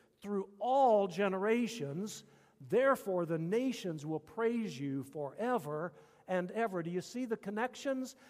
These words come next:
As it gets passed on from generation to generation, it gets spread to nation to nation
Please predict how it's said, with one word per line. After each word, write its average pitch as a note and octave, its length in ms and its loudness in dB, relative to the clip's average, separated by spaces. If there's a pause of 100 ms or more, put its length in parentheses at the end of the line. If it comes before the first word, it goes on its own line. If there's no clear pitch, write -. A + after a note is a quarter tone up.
(120)
As G3+ 180 2
it G3 100 -4
gets B3 180 -2
passed G#3+ 420 -2
on A#3+ 240 2
from G#3 180 -4
generation A3+ 760 0
to G3+ 100 -6
generation, G3+ 800 -2 (200)
it G#3 160 -8
gets G#3 200 0
spread A3+ 500 0
to F#3 100 0
nation G3+ 640 0
to F#3 100 -6
nation G#3+ 600 -4